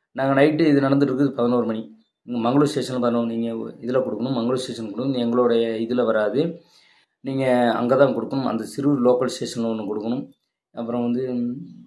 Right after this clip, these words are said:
இன்னொரு district name ஏதோ சொன்னாங்களே, உடுப்பி ஒண்ணு கொடுக்க சொன்னாங்க. அடுத்து எங்க சரௌண்ட்ல வராது அப்படின்னு சொல்லிட்டு,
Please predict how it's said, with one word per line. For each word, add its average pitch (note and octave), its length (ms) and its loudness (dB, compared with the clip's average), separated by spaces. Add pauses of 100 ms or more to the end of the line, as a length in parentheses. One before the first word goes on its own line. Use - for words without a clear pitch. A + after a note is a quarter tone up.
இன்னொரு C#3 340 2
district D#3 380 -6
name C#3 160 -2
ஏதோ B2+ 160 -2
சொன்னாங்களே, A#2 460 -6 (460)
உடுப்பி C#3+ 360 -2
ஒண்ணு A#2 220 2
கொடுக்க A2+ 220 -8
சொன்னாங்க. A2 320 -6 (1200)
அடுத்து B2+ 260 -4
எங்க B2+ 180 2
சரௌண்ட்ல B2+ 360 0
வராது A#2 200 4
அப்படின்னு A2+ 220 -2
சொல்லிட்டு, B2 280 -6